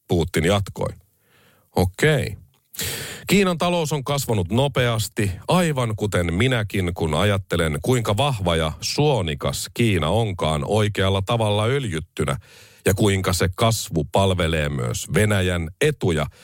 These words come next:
Putin jatkoi myhäillen ja kuola suo-, ö, suupielistä valuen. Ö, Kiinan punaiset rytmikkäästi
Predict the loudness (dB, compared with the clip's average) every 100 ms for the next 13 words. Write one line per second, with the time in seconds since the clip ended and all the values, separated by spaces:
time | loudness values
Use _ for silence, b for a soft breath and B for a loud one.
0 | B B B 0 2 2 2 2 2 0
1 | 2 2 0 -2 -2 -2 -4 -6 -14 -2
2 | 2 2 2 0 0 0 -2 -6 -2 0
3 | 2 0 2 2 2 0 -2 0 2 2
4 | 0 -4 B B B B -2 0 0 2
5 | 2 2 0 0 0 0 0 -2 -2 -4
6 | -2 0 -2 -2 -4 -2 0 0 -2